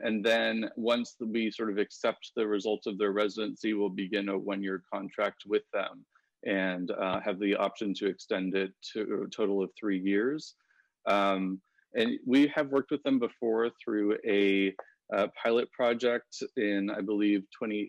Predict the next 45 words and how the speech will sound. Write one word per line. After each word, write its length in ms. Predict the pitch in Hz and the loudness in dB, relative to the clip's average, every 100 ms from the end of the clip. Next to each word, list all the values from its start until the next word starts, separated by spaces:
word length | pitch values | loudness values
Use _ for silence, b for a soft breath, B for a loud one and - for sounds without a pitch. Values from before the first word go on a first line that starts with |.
| 113 | -6
eighteen, 420 | 107 - 113 104 | -8 -8 -6 -6
twenty 280 | - 107 98 | -6 -4 -2
nineteen. 720 | 98 101 113 139 143 147 147 _ _ _ 110 | -2 -4 -6 -4 -2 -2 -6 _ _ _ -4
Um, 300 | 98 95 104 | -2 -2 -2
and 180 | 101 | -2
so 200 | - 110 | 2 2
they 180 | 101 107 | 4 2
made 460 | 107 110 110 110 107 | 2 0 0 0 -2
a, 680 | - 104 101 101 101 101 - - | 0 2 2 2 0 -2 -6 -6
a 160 | 98 92 | -4 -2
dashboard 540 | 104 101 - 110 95 | -2 -2 -2 -2 -2
for 140 | - 101 | -2 -2
us, 180 | 98 - | -2 -6
which 140 | - | -10
is 80 | - | -8
shown 220 | - 98 | -4 -4
on 80 | 98 | -4
the 80 | 98 | -4
bottom 320 | 98 98 98 | -4 -4 -4
left. 340 | 117 123 - - | -4 -4 -8 -8
But 180 | 107 - | -8 -4
since 200 | 123 - | -6 -2
that 180 | 117 110 - | -2 -2 -2
time, 300 | 113 110 104 | -2 -2 0
they've 220 | 98 95 | 0 0
made 140 | 104 | -4
a 60 | 101 | 0
lot 240 | 101 98 | 0 2
of, 200 | 101 98 90 _ _ _ - | 0 -4 -8 _ _ _ -12
um, 480 | 101 92 92 92 95 - _ - | -10 -8 -6 -6 -8 -12 _ -8
improvements 580 | 107 - 113 104 110 - | -6 -2 -2 -2 -6 -4
in 60 | |
the 80 | 104 | 0
way 160 | 101 101 | 2 4
they 100 | 101 | 2
display 400 | 95 - 107 95 | 0 -2 0 2
data, 460 | 104 98 101 101 - | 2 2 2 -2 -4
such 300 | 107 92 104 | -6 -4 -4
as 180 | 95 - | -4 -4
the 300 | 107 98 98 _ B B _ | -4 -2 -4 _ B B _
sort 200 | - 110 | -6 -2
of 120 | 95 110 | -2 0
idea 480 | 110 104 110 104 | 0 2 4 4
of 120 | 101 92 | 0 -2
what 220 | 107 104 | 0 0